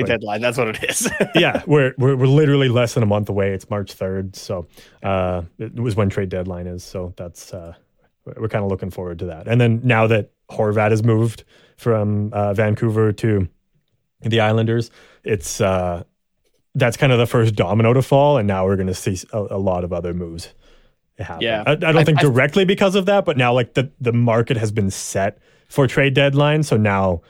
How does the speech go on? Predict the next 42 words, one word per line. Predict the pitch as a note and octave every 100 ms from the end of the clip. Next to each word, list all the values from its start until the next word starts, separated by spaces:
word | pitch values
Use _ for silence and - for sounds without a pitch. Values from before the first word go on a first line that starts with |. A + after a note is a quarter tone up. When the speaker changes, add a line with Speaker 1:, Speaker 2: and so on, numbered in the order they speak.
| _ -
Speaker 2:
The | -
Speaker 1:
teams |
Speaker 2:
market's | D3 B2 G#2 A2
Speaker 1:
know | G2+ G2+
what | G2 F#2 - _ _ _ _ _
to | -
kinda | B2 F#3+
Speaker 2:
market's | G3+ A#3+ -
Speaker 1:
ask. | -
Speaker 2:
been | A#3+
set | - - - D#3+ C#3+
for | D3+
centers, | - - - - - - B2+ B2 G#2 G1+ - - - -
I | G#2
guess. | - - - - _ _ _ _ _ _ _ _ _ - -
Speaker 1:
Yeah. | G3+ C#3+
Speaker 2:
I | E3+
fe-, | - A3+
I | -
feel | - F#3 A3+
like | C4+ B3+
Speaker 1:
Or, |
Speaker 2:
unless | E3 F#3+
there's | F#3+ G3+
Speaker 1:
or | G3+
Speaker 2:
somebody | D3 D#3 C3+ A#2
Speaker 1:
forwards | D3 A2
in | G#2
Speaker 2:
I'm |
Speaker 1:
general, | G#2 F2+ F2 F2 F#2
yeah. | F2 E2 D#2
Speaker 2:
Yeah, | C3 A2+
I | A2
feel | D#3 F#3
like | G#3+
unless | C3 B2+ D#3
there's | G#3+ A3+
just | -
somebody | C3+ C3
I'm | B2+
missing | A#2 B2 B2+ B2 -
offhand, | G#2+ - - G2+ D#2+ C2+